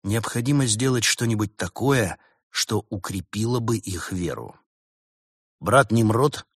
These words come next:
раскрыл справочную Бога и прочитал: «Мало что способно укрепить дух зверя так, как способна на это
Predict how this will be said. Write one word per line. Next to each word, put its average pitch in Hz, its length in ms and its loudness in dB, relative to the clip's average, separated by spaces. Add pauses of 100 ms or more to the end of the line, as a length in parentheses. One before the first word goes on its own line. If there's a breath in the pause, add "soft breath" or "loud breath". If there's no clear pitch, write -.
раскрыл 117 480 0
справочную 107 680 0
Бога 120 340 0
и - 200 -8
прочитал: 95 680 -4 (1300)
«Мало 123 400 6
что - 320 4
способно 110 800 2
укрепить 98 580 -4
дух 92 240 0
зверя 92 500 0
так, - 400 0 (300 soft breath)
как 104 220 0
способна 120 640 2
на 117 240 4
это 107 400 2